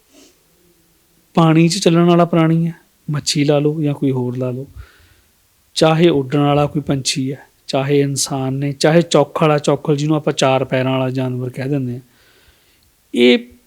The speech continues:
ਇਹ ਸਾਰੀਆਂ ਪ੍ਰਜਾਤੀਆਂ ਇਸ ਧਰਤੀ ਉੱਤੇ ਕਰੋੜਾਂ ਹੀ ਜਾਤੀਆਂ ਨੇ, ਚਾਹੇ ਕੀੜੇ ਮਕੌੜੇ ਆ, ਪਰ ਇੱਕ ਮਾਂ ਦਾ ਫਾਰਮੈਟ ਇਹੋ ਜਿਹਾ ਜਿਹੜਾ ਉਸ ਪਰਮਾਤਮਾ ਨੇ ਬਦਲਿਆ ਹੀ ਨਹੀਂ। ਉਹੋ ਹੀ ਫਾਰਮੈਟ,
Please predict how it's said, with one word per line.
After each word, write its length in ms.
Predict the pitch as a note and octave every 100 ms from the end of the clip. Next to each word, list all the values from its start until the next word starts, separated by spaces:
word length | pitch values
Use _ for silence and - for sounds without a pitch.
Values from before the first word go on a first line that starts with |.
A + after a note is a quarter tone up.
| _ -
ਇਹ 260 | A#3 B3 G#3+ -
ਸਾਰੀਆਂ 560 | - E3+ G3+ A#3 C4
ਪ੍ਰਜਾਤੀਆਂ 640 | B3 F3 D#3 C#3+ - F3
ਇਸ 160 | F#3 -
ਧਰਤੀ 320 | F#3+ D3 - C#3
ਉੱਤੇ 320 | C#3 - D3+
ਕਰੋੜਾਂ 380 | - D3+ D#3 F3
ਹੀ 260 | F3+ E3+ E3+ - _ _ _ _ _ _ - C#3
ਜਾਤੀਆਂ 500 | C#3+ B2 C3+ C#3 C3+
ਨੇ, 200 | C3 D3+
ਚਾਹੇ 180 | C3+ C3
ਕੀੜੇ 340 | - C3+ C3
ਮਕੌੜੇ 460 | C3 B2+ B2 A#2+ B2
ਆ, 60 | D3+ _ _ - - _ _ _ _ _ _ -
ਪਰ 140 | A#3+
ਇੱਕ 220 | C#4 C#4
ਮਾਂ 440 | G#3 D#3 D3 F3 G#3
ਦਾ 140 | A#3
ਫਾਰਮੈਟ 640 | - E3 D3+ D#3 E3 F3+ F3+
ਇਹੋ 300 | D#3 E3+ F#3
ਜਿਹਾ 180 | F3
ਜਿਹੜਾ 220 | F3 E3 F3
ਉਸ 240 | E3+ -
ਪਰਮਾਤਮਾ 580 | - D3+ C#3+ C3 C#3 C#3
ਨੇ 100 | D3
ਬਦਲਿਆ 380 | C3+ A#2+ B2 A#2+
ਹੀ 100 | A#2+
ਨਹੀਂ। 140 | - _ _ _ _ _ _ _ _ _ _ -
ਉਹੋ 420 | G#3+ A3+ - C#4
ਹੀ 100 | C#4
ਫਾਰਮੈਟ, 640 | - E3+ D#3 D#3 D#3+ -